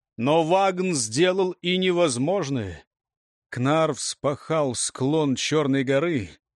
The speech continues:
вывернулся из-под смертоносного удара гребня и нацелился прямо на устье. Это было страшное зрелище.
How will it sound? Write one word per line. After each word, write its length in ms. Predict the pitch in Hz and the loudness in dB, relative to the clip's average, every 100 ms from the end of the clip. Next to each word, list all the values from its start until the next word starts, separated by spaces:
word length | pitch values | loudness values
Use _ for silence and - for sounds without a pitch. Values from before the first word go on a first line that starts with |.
| _ | _
вывернулся 920 | 107 127 233 233 226 214 208 180 - | -6 0 2 2 2 0 0 -2 -2
из-под 340 | 190 - 185 - | -2 0 -2 -2
смертоносного 840 | 160 170 170 175 180 - 139 147 | -2 -2 0 0 0 0 0 0
удара 400 | 160 170 165 147 | 2 2 2 2
гребня 560 | 131 165 214 185 196 202 | 0 0 0 0 -2 -2
и 240 | - 196 | -2 -2
нацелился 880 | 180 185 - 185 185 180 151 - 165 | -2 -2 -4 -4 -2 -4 -6 -6 -6
прямо 460 | - 117 147 143 | -6 -2 -2 -2
на 180 | 143 147 | -2 -2
устье. 600 | 143 107 - - 98 85 _ _ _ _ _ _ _ _ - | -4 -4 -8 -10 -10 -12 _ _ _ _ _ _ _ _ -10
Это 380 | 165 143 - 123 | -6 -6 -4 -4
было 280 | 127 131 117 | 0 0 -2
страшное 680 | - 143 139 113 - 113 | -2 -2 -2 -4 -6 -6
зрелище. 680 | 101 117 110 82 - - 85 | -4 -4 -6 -8 -10 -10 -12